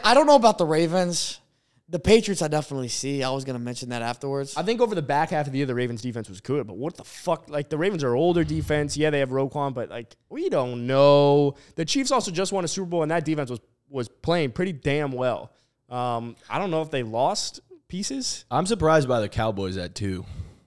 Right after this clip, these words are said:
Speaker 2: Nah,
Speaker 1: I
Speaker 2: the
Speaker 1: mean,
Speaker 2: Cowboys.
Speaker 1: they're top five for
Speaker 2: Yeah, the
Speaker 1: sure,
Speaker 2: Cowboys,
Speaker 1: right?
Speaker 3: Top
Speaker 2: yeah.
Speaker 3: five, fine, but two? Also, they,
Speaker 1: I
Speaker 3: they
Speaker 1: mean,
Speaker 3: have
Speaker 1: so
Speaker 3: a
Speaker 1: much talent,
Speaker 3: game day
Speaker 1: dude.
Speaker 3: pick of the year here is, uh,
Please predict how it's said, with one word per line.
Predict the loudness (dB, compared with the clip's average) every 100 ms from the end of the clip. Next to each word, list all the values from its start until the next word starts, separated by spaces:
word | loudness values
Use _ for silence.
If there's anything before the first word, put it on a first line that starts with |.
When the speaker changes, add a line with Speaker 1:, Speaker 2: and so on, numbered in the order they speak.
| _ _ -6
Speaker 2:
Nah, | 0
Speaker 1:
I | 0
Speaker 2:
the | 0
Speaker 1:
mean, |
Speaker 2:
Cowboys. | 0 -2 -2
Speaker 1:
they're | -4
top | -4 -6 -6
five | -6 -6 -8 -10
for | -10
Speaker 2:
Yeah, |
the | -8
Speaker 1:
sure, | -4
Speaker 2:
Cowboys, | -4
Speaker 1:
right? | -2 -2
Speaker 3:
Top | -2
Speaker 2:
yeah. |
Speaker 3:
five, | 4 4 4
fine, | 0 -2 -2
but | -4 -10
two? | -4 -2 -2 -6 _ _
Also, | -4 -2 0
they, | 0 -4
Speaker 1:
I | -4
Speaker 3:
they | 2
Speaker 1:
mean, | 4
Speaker 3:
have | 4
Speaker 1:
so | 6 4
Speaker 3:
a | 2
Speaker 1:
much | -4 -10
talent, | -8 2
Speaker 3:
game | 2 4
day | 4
Speaker 1:
dude. | 2
Speaker 3:
pick | 0 0
of |
the | 0
year | 2 2
here | 2 0 0
is, | -2 -4
uh, | -4